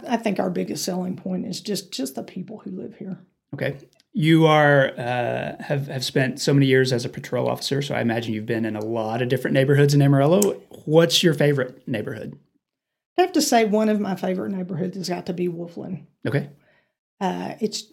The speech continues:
Speaker 1: it's just, it's got a lot of charm. It has a lot of character. Um, I live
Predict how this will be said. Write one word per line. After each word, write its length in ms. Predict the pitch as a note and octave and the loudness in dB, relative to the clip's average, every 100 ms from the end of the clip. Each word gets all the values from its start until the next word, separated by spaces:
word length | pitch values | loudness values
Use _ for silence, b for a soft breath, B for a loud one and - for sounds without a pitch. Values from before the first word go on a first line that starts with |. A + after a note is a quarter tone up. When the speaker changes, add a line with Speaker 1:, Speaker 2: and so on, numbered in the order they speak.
| - | -6
Speaker 1:
it's 260 | G3+ - | -6 -6
just, 540 | - - G3+ G3+ G3+ - | -6 0 2 2 -2 -6
it's 160 | - | -8
got 160 | - G#3+ | -6 -4
a 40 | |
lot 200 | G#3 G3+ | -2 -2
of 120 | - | -4
charm. 500 | - - G#3 G#3+ A3 | -10 -8 -4 -2 -4
It 100 | G#3+ | -4
has 160 | D3+ F#3 | -6 -6
a 40 | |
lot 200 | G3+ G3 | -4 -4
of 160 | F#3 - | -6 -8
character. 680 | - G3 G#3+ G#3+ A3+ A3+ G#3+ b b b b _ _ C4 | -4 -2 -2 -4 -4 -4 -4 b b b b _ _ -12
Um, 500 | - - - D3+ C#3+ _ _ _ _ _ _ _ _ _ _ - | -10 -10 -10 -10 -12 _ _ _ _ _ _ _ _ _ _ 2
I 100 | A#3 | 4
live 400 | A#3 A3+ A3 | 6 4 2